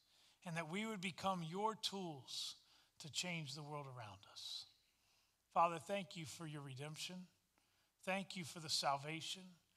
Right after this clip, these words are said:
Now I pray that you would transform everything about us. Make us an incredible reflection of you. Father,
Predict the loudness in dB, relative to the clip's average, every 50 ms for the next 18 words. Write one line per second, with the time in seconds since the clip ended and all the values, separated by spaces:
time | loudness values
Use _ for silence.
0 | -20 -20 -20 -20 -12 _ 4 6 8 8 8 8 8 6 6 4 -2 0 2 2
1 | 4 4 2 2 0 0 -2 0 0 0 -2 -2 -2 -2 -2 0 0 2 4 4
2 | 4 2 4 2 2 2 2 0 2 2 2 4 4 0 -2 -2 -2 -2 -2 0
3 | 0 2 2 2 2 2 0 -4 -6 0 2 4 4 4 2 0 -2 -10 -20 -20
4 | -20 -20 -20 -20 _ 0 2 4 4 4 2 0 2 2 2 2 4 4 6 6
5 | 6 4 2 0 -4 -12 -20 -20 -20 _ -8 -6 -4 -4 -4 -6 -2 2 4 4
6 | 4 4 2 0 -2 -2 -2 -4 -6 -4 -2 -2 -2 0 -2 -2 -2 -4 -8 -8
7 | -8 -8 -10 -10 -12 -16 -20 -20 -20 _ _ _ _ _ _ _ _ _ _ _
8 | _ _ _ _ _ _ _ _ _ _ _ _ _ _ -2 -2 -2 -2